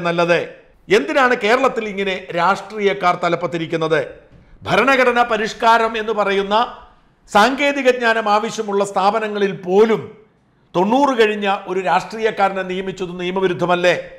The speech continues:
പൊതുമേഖലാ സ്ഥാപനങ്ങളുടെ തലപ്പത്ത് രാഷ്ട്രീയക്കാരെ നിയമിക്കുന്നത് നിയമവിരുദ്ധമല്ലേ? അതേസമയം ഐ എ എസും ഐ പി എസും ഉള്ള ജേക്കബ് തോമസിനെ പോലുള്ള പാവങ്ങളെ വെറും ഇരുമ്പ് കമ്പനിയുടെ എം ഡി ആക്കിയത് മോശമല്ലേ?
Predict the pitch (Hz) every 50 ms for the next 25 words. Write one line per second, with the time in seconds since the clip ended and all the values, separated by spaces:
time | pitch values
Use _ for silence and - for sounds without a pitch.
0 | - _ _ _ _ _ _ _ _ - - - _ 175 190 226 247 247 240 247
1 | 240 233 247 233 233 240 233 240 220 214 220 226 220 220 214 220 208 208 208 -
2 | 214 196 208 214 208 233 226 - 220 214 208 208 - - - - _ - 165 175
3 | 185 214 208 - 254 262 240 240 - 220 214 214 208 202 196 190 196 196 - 190
4 | 180 185 185 185 180 175 175 196 190 190 185 185 185 175 185 185 185 190 185 165
5 | - - - - - _ _ - 151 185 208 226 220 214 226 226 220 220 226 247
6 | 254 - - - _ _ _ _ - 165 208 226 240 247 240 226 - 226 220 214
7 | 208 220 208 214 240 226 220 226 233 220 214 226 214 208 202 214 - 277 - -
8 | 240 220 220 208 - 214 214 208 208 254 220 196 202 196 196 196 190 185 196 214
9 | 220 220 220 214 208 202 196 196 196 - - - - _ _ _ 135 160 202 226
10 | 233 208 214 202 190 185 226 262 285 277 262 220 233 226 214 214 208 202 202 196
11 | 202 202 185 180 202 226 220 254 247 226 208 202 - - 185 196 180 190 180 180
12 | - - - _ _ - 135 139 156 185 190 - 220 190 185 185 185 185 180